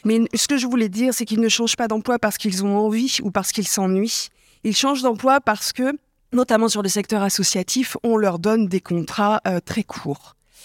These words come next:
Et on leur donne des contrats très courts, pas parce que les recruteurs et les directions des, euh, structures associatives employeuses ont envie de le faire ou parce que ça les amuse,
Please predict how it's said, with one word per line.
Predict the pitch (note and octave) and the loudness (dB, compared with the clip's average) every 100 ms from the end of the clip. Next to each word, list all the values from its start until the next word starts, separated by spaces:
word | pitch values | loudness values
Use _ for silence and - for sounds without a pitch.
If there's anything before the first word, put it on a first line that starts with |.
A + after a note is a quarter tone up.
| - | -6
Et | F#3+ A3 | 0 2
on | |
leur | B3 B3 | 4 2
donne | D4 C4+ | 2 0
des | |
contrats | B3+ B3 A#3+ A3+ | 0 -2 0 0
très | A#3+ | -2
courts, | A3+ D#4 - | -4 -4 2
pas | C4+ | 2
parce | B3 A3 - | 2 -2 0
que | |
les | A3+ G#3 | 0 2
recruteurs | A#3+ A#3+ - A3+ A#3 A3+ A3 | 0 -2 -4 -2 2 2 2
et | G3 | 0
les | F#3 | 0
directions | A3+ A3 - - A3 A3 | 0 0 -2 -2 0 0
des, | F#3 F#3 F3 | 0 0 2
euh, | E3+ E3+ | 2 0
structures | - G3+ - A3+ | -2 -6 -2 0
associatives | F#3+ F#3+ F#3+ G3+ - G3 | 0 0 0 -2 -4 -4
employeuses | F3+ G3+ G3+ G#3+ F#3+ | -2 0 2 2 2
ont | G3 | 2
envie | G3 F3+ G#3+ | 0 0 0
de | F#3 | 2
le | F3+ E3+ | 2 0
faire | - G3+ G3+ | 0 0 0
ou | |
parce | F#3 - | -2 -4
que | - | -2
ça | G3 | 0
les | G3 F#3+ | 0 2
amuse, | F3+ G#3+ | 2 0